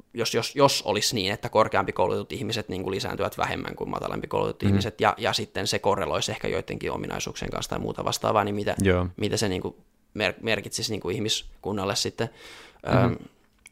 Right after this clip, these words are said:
Speaker 1: useampien sukupolvien päästä.
Speaker 2: Joo.
Speaker 1: Niin tota, se on, se on niinku juttu, mikä, mikä mulle tulee usein noista mieleen jonkun verran, mutta tota,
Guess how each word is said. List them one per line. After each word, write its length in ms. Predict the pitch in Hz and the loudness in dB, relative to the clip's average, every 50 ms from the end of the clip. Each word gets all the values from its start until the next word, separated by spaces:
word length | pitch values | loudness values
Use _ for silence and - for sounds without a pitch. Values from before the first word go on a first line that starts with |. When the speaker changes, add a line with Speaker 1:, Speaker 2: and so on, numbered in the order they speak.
| - _ - | -20 _ -6
Speaker 1:
useampien 440 | 113 117 117 104 104 101 107 107 | -2 2 4 4 4 4 4 2
sukupolvien 500 | 120 110 - 123 - 104 104 117 110 107 | 2 0 -4 0 2 2 4 4 2 4
päästä. 300 | - 117 113 - - - - - - - - - - - - - - - | 4 4 2 2 0 -6 -10 -12 -18 -18 -16 -14 -12 -12 -12 -10 -4 2
Speaker 2:
Joo. 180 | 98 107 92 87 | 4 6 6 6
Speaker 1:
Niin 100 | 87 - | 2 -2
tota, 280 | - 65 - - - - - - - - - - - - - - _ _ _ _ _ _ _ _ _ _ _ _ - | -4 -6 -4 -4 -6 -6 -8 -16 -18 -18 -18 -20 -20 -20 -20 -20 _ _ _ _ _ _ _ _ _ _ _ _ -8
se 180 | - - 131 | -4 -2 0
on, 180 | 110 101 95 - _ _ _ - - | 0 0 0 -2 _ _ _ -10 -4
se 140 | - 135 127 | 0 2 2
on 120 | 117 104 | 4 4
niinku 180 | 104 101 - 104 | 2 0 0 0
juttu, 260 | 104 104 - - 101 | 0 0 0 -2 -2
mikä, 200 | 98 - 101 - | 0 2 0 0
mikä 200 | - 123 - 110 | 0 0 0 2
mulle 300 | 110 113 117 104 101 - | 4 4 4 4 4 2
tulee 300 | - - 82 80 76 73 | -2 -4 -2 0 0 0
usein 320 | 58 - - 95 101 104 | 0 0 -2 -2 -2 -2
noista 260 | 104 110 - - - | -2 -2 -4 -4 -2
mieleen 380 | 117 101 98 98 101 98 - - | 0 0 0 0 0 0 0 0
jonkun 240 | - - - 110 - | -2 -2 -4 -4 -2
verran, 260 | 113 117 117 123 120 | -2 0 0 2 0
mutta 220 | 120 120 - - | 0 0 -2 0
tota, 280 | - 120 - 127 120 | 0 2 6 6 4